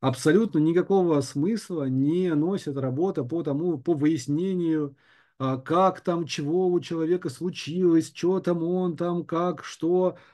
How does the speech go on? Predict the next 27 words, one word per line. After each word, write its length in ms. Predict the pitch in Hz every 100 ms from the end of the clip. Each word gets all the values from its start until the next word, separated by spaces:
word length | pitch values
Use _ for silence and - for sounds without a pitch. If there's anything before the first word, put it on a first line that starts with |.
| _
Назовите 520 | 143 160 170 190 165
пять, 380 | 156 180 185 -
э, 160 | 160 139
самых 380 | 165 175 175
важных 360 | 147 160 160 -
причин, 520 | 165 139 - 180 170
почему 380 | 151 135 151 170
вы 140 | 160
там 180 | 156 156
избеж-, 300 | 151 143 151
уш-, 300 | 143 147 131
ушли 220 | 151 165
с 80 | 160
наших 220 | 156 147
занятий, 320 | 139 147 185 143
ну 120 | 151
и 40 |
так 160 | 147 139
далее. 340 | 143 123 113 - - _ _
Глубинные 680 | 123 175 202 139 202 170 160
интервью, 340 | 139 143 135
не 120 | 135
глубинные 520 | 160 196 156 190 170 151
интервью, 260 | 123 135
вообще 300 | 113 127 160
без 180 | 135 117
разницы. 640 | 117 110 101 107 123 123